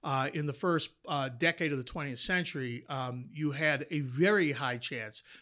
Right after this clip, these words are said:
of being seriously injured or killed. So this was not, there was nothing academic about this. This was, uh, you were going to have workers, they were gonna be killed. And some of that killing and maiming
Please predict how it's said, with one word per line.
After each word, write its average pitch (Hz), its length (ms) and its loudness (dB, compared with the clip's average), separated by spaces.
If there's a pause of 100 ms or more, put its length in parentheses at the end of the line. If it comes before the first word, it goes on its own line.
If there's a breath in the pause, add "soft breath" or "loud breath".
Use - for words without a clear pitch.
of 143 140 -2
being 143 240 4
seriously 139 480 -2
injured 120 240 -6
or 113 40 -8
killed. - 440 -4 (560 soft breath)
So 170 240 8
this 185 200 8
was 175 160 2
not, 170 260 2
there 156 80 2
was 156 160 2
nothing 180 340 0
academic 165 640 2
about 123 320 -8
this. - 180 -12
This 147 220 -2
was, 147 260 2
uh, 139 240 -2
you 147 160 -2
were 147 120 0
going 165 240 2
to 180 60 0
have 170 200 2
workers, 156 460 0
they 147 100 2
were 139 60 -2
gonna 160 160 -2
be 147 120 -2
killed. 156 320 -2 (240 loud breath)
And 180 160 0
some 277 380 4
of 254 220 2
that 175 320 4
killing 214 360 2
and 165 140 -2
maiming 151 520 -2